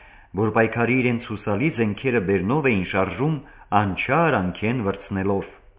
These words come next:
Անձեռները սրտանց ծիծաղելով էին նկարում, այդ կերպ գեղագիտական քիմբ բյուրեղացնելով,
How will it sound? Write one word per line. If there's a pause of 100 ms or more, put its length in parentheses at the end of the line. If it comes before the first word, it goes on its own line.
(1400)
Անձեռները
սրտանց
ծիծաղելով
էին
նկարում, (520)
այդ
կերպ
գեղագիտական
քիմբ
բյուրեղացնելով,